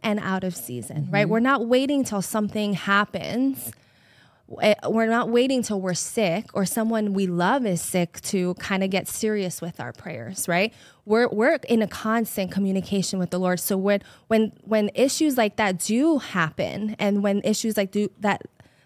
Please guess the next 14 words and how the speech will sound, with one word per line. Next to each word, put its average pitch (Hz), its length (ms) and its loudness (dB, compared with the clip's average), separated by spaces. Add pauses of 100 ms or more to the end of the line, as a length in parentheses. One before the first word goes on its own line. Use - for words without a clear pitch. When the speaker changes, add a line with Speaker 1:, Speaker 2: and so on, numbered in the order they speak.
(160)
Speaker 1:
like 202 220 4
that 196 300 2
do 233 220 2
pop 156 380 -4
up, 165 380 0 (460)
Speaker 2:
There's 185 160 0
a 190 60 -4
covering. 160 640 -2 (180)
Speaker 1:
we're 220 240 4
sharp. - 680 0 (120)
Speaker 2:
Yeah. 175 220 -4 (460)
Speaker 1:
We're 240 320 4
ready. 220 600 2 (640)
Speaker 2:
Yeah. 220 220 -2